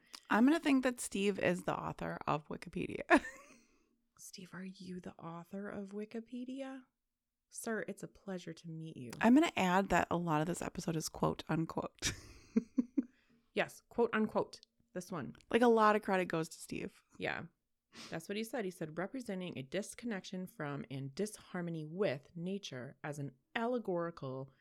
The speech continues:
Speaker 2: advocation of traditional conformity within the tribe." I nailed it that time.
Speaker 1: You did. You did a good job.
Speaker 2: Nailed it. So that, I, I really wanted to talk about that one with the pointy elbows.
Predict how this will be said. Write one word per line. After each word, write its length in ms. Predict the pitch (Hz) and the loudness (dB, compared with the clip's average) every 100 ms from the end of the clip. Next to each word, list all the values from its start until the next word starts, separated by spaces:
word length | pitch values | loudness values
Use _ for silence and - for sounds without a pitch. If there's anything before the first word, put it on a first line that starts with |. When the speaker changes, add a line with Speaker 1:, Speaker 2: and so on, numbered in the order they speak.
| _ _ _ - | _ _ _ -4
Speaker 2:
advocation 840 | 165 165 185 - 147 135 135 - | -2 -2 -6 -6 -6 -6 -8 -8
of 200 | - 139 | -8 -10
traditional 600 | - 147 160 - 180 185 | -10 -6 -6 -4 -4 -4
conformity 760 | - 190 - - 135 131 - 131 | -6 -8 -8 -8 -6 -8 -10 -8
within 400 | 135 135 143 143 | -8 -6 -4 -4
the 60 | |
tribe." 340 | 139 131 98 117 _ _ _ _ _ - | -6 -12 -14 -18 _ _ _ _ _ 0
I 120 | 185 | 2
nailed 280 | 196 156 156 | 4 2 -2
it 120 | - | -4
that 120 | 139 | -8
time. 300 | - 139 131 - _ _ _ - | -8 -10 -10 -14 _ _ _ 0
Speaker 1:
You 140 | 247 | 2
did. 260 | 262 180 190 | 4 2 0
You 100 | 202 | -2
did 120 | 196 | -2
a 40 | 190 | -2
good 140 | 170 | -4
job. 180 | - - 311 | -6 -6 -6
Speaker 2:
Nailed 420 | 339 339 349 - 277 277 | -10 -14 -18 -14 -14 -14
it. 260 | - - - _ _ _ _ _ _ _ _ _ _ _ _ - - - - | -16 -20 -20 _ _ _ _ _ _ _ _ _ _ _ _ -20 -20 -20 -20
So 160 | - 226 | -6 0
that, 300 | 214 220 - _ - | 4 2 0 _ -2
I, 120 | 214 | 2
I 80 | - | 2
really 340 | 196 202 202 | 2 2 0
wanted 220 | 208 202 | 0 -2
to 80 | 175 | -4
talk 260 | 170 147 147 | -8 -10 -8
about 180 | 147 - | -10 -6
that 180 | 135 - | -6 -4
one 180 | 147 160 - - - _ _ _ | -6 -8 -14 -18 -20 _ _ _
with 160 | 185 175 | -6 -6
the 40 | 170 | -6
pointy 320 | 170 156 139 | -6 -6 -6
elbows. 640 | - 123 - 52 58 165 | -4 -6 -6 -10 -10 -12